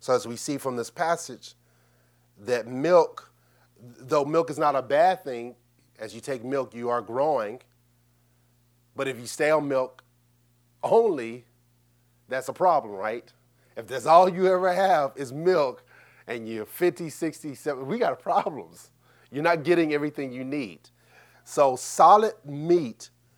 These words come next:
is for, a solid food is for those who are mature. So another characteristics of a mature believer is they can take solid food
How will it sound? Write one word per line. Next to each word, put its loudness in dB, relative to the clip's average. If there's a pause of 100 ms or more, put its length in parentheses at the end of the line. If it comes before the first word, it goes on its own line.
(300)
is -6
for, -2
a -6
solid 4
food -4
is -14
for -10
those -6 (540)
who 0
are 4
mature. 2 (400)
So 0
another 2 (520)
characteristics -2
of -2
a -4
mature -4
believer -6 (400)
is -6
they 2
can -8
take -4
solid -2
food -4